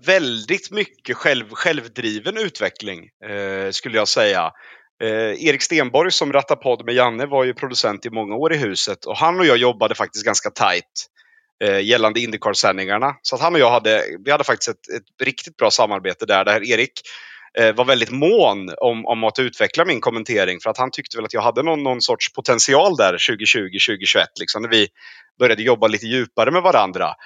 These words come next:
Eh, men sen dess så kanske det inte är riktigt på den,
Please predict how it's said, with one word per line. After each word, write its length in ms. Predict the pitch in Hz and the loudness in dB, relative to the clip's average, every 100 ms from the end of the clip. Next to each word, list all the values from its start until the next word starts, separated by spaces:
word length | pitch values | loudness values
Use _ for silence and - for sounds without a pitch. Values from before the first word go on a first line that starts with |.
| - - _ | -20 -20 _
Eh, 560 | 110 107 110 110 104 92 | 4 6 6 4 2 0
men 100 | 127 | 0
sen 160 | - 147 | 2 2
dess 220 | 185 - | 2 0
så 100 | 175 | 0
kanske 280 | 185 165 180 | 0 2 2
det 20 | |
inte 200 | 151 135 | 4 4
är 180 | 120 117 | 6 4
riktigt 380 | 131 - 165 | -2 -8 -8
på 80 | - | 0
den, 380 | 135 107 98 92 | 2 2 0 -6